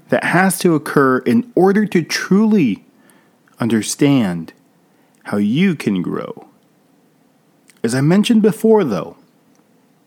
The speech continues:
you will have to give yourself grace and be patient on this journey and understand that you are never too old to begin.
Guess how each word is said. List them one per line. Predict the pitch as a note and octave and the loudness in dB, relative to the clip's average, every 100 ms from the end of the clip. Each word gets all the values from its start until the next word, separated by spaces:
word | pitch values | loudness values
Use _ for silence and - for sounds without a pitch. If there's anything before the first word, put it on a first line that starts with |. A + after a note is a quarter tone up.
| _ - | _ -6
you | A#2 A2+ - _ | -2 -2 -2 _
will | G#2 B2+ F#3 D#3+ G#2+ G2+ - - | -4 0 2 2 0 -4 -10 -6
have | C3 A#2 | -4 -2
to | A#2+ | -4
give | G2+ A2+ | -2 0
yourself | G#2+ - G#2 G2 - | -2 -2 -4 -6 -4
grace | C3 B2+ F2+ - - - _ - - - - - - | 0 0 -2 -6 -14 -14 _ -20 -20 -20 -20 -20 -2
and | D#3+ F3+ B2+ G2 - _ _ | 2 2 2 -2 -6 _ _
be | G#2+ | -4
patient | F#2+ - - E3 F3+ - G#3 - | -4 -10 -2 0 2 0 0 0
on | F3+ | 0
this | F3 - | 0 -2
journey | - - C3+ F#2+ E2+ - | -2 2 2 0 -4 -8
and | G2 | -6
understand | A#2+ C#3+ D3 - E3+ F3+ D3 F2+ E2 - - - - - | -2 0 -2 0 2 4 2 0 -4 -12 -20 -20 -8 -2
that | A2 | 0
you | A#2+ B2+ | 2 2
are | A#2+ | 4
never | A#2+ B2 C#3+ D#3+ F#3 G#3+ A3 G#3+ | 4 4 4 2 2 2 2 0
too | - F#3 - | 0 -2 0
old | D#3+ D#3+ D#3+ D#3 D3+ - | 2 2 2 0 -4 -4
to | C#3+ | 0
begin. | C3 A#2 B2+ A2 E2 | 2 2 2 0 0